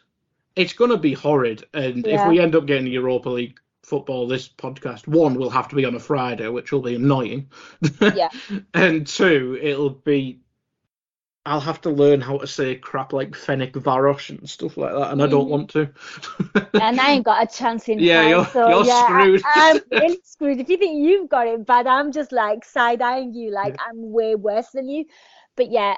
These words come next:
Speaker 2: um, so that's the news that's just broken right now. And, um, let's, I mean, I think it was just a nail in the coffin. I mean, that goal, how easy was it? Just so easy. The way they just kinda moved that ball and just put it past us, like.
Speaker 1: That's the thing. I mean,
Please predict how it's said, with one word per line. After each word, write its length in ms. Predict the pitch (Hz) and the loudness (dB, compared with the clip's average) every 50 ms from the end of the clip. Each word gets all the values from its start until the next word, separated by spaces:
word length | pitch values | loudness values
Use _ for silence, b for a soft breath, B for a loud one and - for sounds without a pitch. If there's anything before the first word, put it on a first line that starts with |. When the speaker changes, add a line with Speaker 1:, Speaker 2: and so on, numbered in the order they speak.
| - | -2
Speaker 2:
um, 220 | 233 247 247 233 247 | -4 -4 -4 -6 -2
so 300 | - 302 277 269 254 - | 0 0 2 2 0 -2
that's 240 | 220 320 262 320 311 | -2 -2 -2 -2 -4
the 80 | - 311 | -4 -4
news 200 | 285 285 277 240 | -4 -4 -2 -2
that's 180 | 247 233 - | -4 -4 -4
just 120 | 262 233 - | -10 -18 -14
broken 440 | - 247 240 233 233 - 254 240 220 | -4 0 0 0 0 -2 -8 -6 -4
right 200 | 220 208 185 147 | -4 -4 -4 -4
now. 340 | 214 208 190 185 180 - - - | -6 -6 -4 -4 -4 -4 -4 -6
And, 300 | 202 208 208 220 220 226 | -4 -4 -4 -4 2 4
um, 200 | 220 214 214 208 b b b b b b b | 4 4 4 0 b b b b b b b
let's, 320 | 269 285 311 330 - - - _ _ _ _ _ _ _ _ _ _ _ - - - - - | 0 2 2 2 2 0 -8 _ _ _ _ _ _ _ _ _ _ _ -20 -20 -20 -8 -6
I 80 | 254 | -4
mean, 280 | 262 262 269 269 262 254 - | -2 0 0 0 -2 -2 -4
I 140 | 226 247 | -4 -4
think 260 | 254 - 320 285 262 - | -2 -2 -4 -2 0 0
it 120 | 220 208 | 0 2
was 160 | 226 220 196 - | 0 -2 -2 -6
just 400 | - 165 - - 226 208 - - | -14 -20 -12 -10 -10 -10 -6 -6
a 60 | 208 | -6
nail 260 | 202 202 190 190 190 | -2 0 0 0 0
in 80 | 190 185 | 0 -4
the 80 | 190 | -6
coffin. 320 | 185 - 202 196 - 202 196 | -6 -6 -8 -8 -6 -6 -6
I 20 | |
mean, 180 | 190 202 202 175 | -6 -6 -4 -2
that 220 | 208 190 170 190 | -2 -2 -2 -2
goal, 200 | - 185 180 180 | -4 -2 -2 -2
how 300 | 202 208 247 254 247 226 - | -2 0 2 2 2 2 -2
easy 440 | - 220 208 208 214 196 - - 196 | -6 -8 -6 -6 -6 -6 -6 -8 -8
was 240 | 170 180 180 156 - | -6 -8 -10 -10 -8
it? 220 | 180 170 165 160 - _ _ - 190 185 - | -8 -6 -6 -8 -10 _ _ -14 -14 -10 -4
Just 420 | - 254 240 - - - - - | -4 -4 -4 -4 -10 -18 -10 -2
so 260 | - 247 226 214 190 | 0 0 2 2 0
easy. 320 | 202 196 196 190 - 202 185 | -2 -4 -4 -4 -4 -4 -4
The 100 | 202 190 | -2 0
way 140 | 214 226 | 0 0
they 140 | 202 202 185 | 2 0 -2
just 160 | - 196 - | -2 -6 -12
kinda 220 | - 208 185 185 185 | -10 -8 -6 -6 -2
moved 240 | 185 190 196 190 - | -2 -2 0 0 0
that 180 | 175 - 151 | -2 -2 -2
ball 280 | - 180 170 170 175 180 | -2 -2 -2 0 0 -2
and 140 | 175 170 - | -4 -4 -6
just 180 | 175 170 _ | -8 -8 _
put 160 | - - 196 | -10 -6 -4
it 140 | 175 165 - | -4 -4 -6
past 340 | - - 156 165 - _ - | -8 -12 -14 -14 -14 _ -8
us, 320 | 175 170 170 165 - - _ | -6 -6 -8 -10 -14 -18 _
like. 240 | - 139 147 147 - - - - _ _ _ _ _ _ _ _ _ _ _ _ _ _ _ _ _ _ _ _ _ _ _ _ _ _ | -8 -6 -6 -6 -8 -12 -18 -20 _ _ _ _ _ _ _ _ _ _ _ _ _ _ _ _ _ _ _ _ _ _ _ _ _ _
Speaker 1:
That's 220 | - 247 240 - - | -6 -6 -6 -6 -10
the 80 | 151 | -14
thing. 360 | - - 156 151 147 147 147 | -10 -6 -6 -6 -4 -4 -6
I 60 | 151 156 | -4 -2
mean, 420 | 156 156 147 143 139 131 120 - | -2 -2 -2 -2 -4 -6 -8 -14